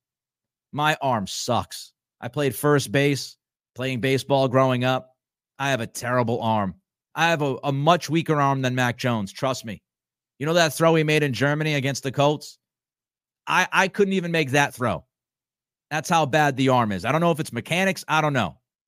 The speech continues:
Some people are born with it. I wasn't born with it. Don't forget to like, comment, and subscribe. Trying to get to seventeen hundred and fifty subscriptions by Valentine's Day.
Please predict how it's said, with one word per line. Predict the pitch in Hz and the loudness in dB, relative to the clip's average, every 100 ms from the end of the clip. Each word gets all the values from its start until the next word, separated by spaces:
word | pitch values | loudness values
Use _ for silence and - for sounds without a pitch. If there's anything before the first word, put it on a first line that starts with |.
| _ _ _ _ | _ _ _ _
Some | - 165 | -6 -4
people | 175 170 151 | -2 -2 -2
are | |
born | 113 156 180 | 2 4 4
with | 180 160 | 4 2
it. | - _ _ _ - | -2 _ _ _ -2
I | 160 | 2
wasn't | 160 135 117 | 2 2 0
born | 131 117 | 0 2
with | 101 82 | 0 -6
it. | - _ _ _ _ _ _ _ | -14 _ _ _ _ _ _ _
Don't | 170 190 | -2 -2
forget | 185 175 147 | 0 0 0
to | 143 | 0
like, | 180 156 - - | 0 0 -4 -6
comment, | 175 170 147 - | -4 -2 -2 -4
and | 160 175 170 | -6 -6 -6
subscribe. | 127 - 170 165 160 | -8 -6 -2 -2 -2
Trying | 165 | -2
to | 156 | -4
get | 151 | -4
to | 131 | -4
seventeen | - 170 156 170 160 | -2 -2 -2 -2 0
hundred | 160 143 | 0 -2
and | 123 | -4
fifty | 170 175 156 | -4 -4 -6
subscriptions | - 120 - 156 151 117 | -10 -10 -8 -8 -8 -4
by | 127 | -2
Valentine's | 117 151 147 - 127 117 101 | 0 0 0 0 -2 -2 -2
Day. | 104 | -4